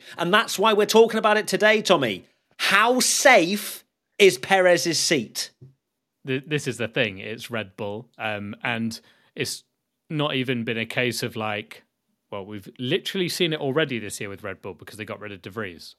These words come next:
Speaker 2: Um, and, you know, mid-season, uh, Sergio Perez is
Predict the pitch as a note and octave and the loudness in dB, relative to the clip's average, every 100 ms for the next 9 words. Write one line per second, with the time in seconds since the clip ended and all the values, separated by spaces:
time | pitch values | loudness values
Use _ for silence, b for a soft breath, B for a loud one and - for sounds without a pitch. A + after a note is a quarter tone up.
0 | - F#2+ F#2 F2 F2 _ _ _ _ _ | -12 -10 -10 -16 -20 _ _ _ _ _
1 | _ _ _ _ - F#2 F2 F#2 F2 - | _ _ _ _ -12 -12 -12 -16 -18 -20
2 | _ _ G2+ F2+ G#2 G#2 - A2 G2+ G2+ | _ _ -16 -12 -10 -10 -10 -8 -8 -10
3 | F2+ G2+ b b b b b G#2+ G#2 - | -14 -18 b b b b b -8 -4 -2
4 | C#3 B2 A2+ C3 A#2+ A2 A2+ A2 - - | -2 0 -2 0 -2 -2 -4 -8 -8 -16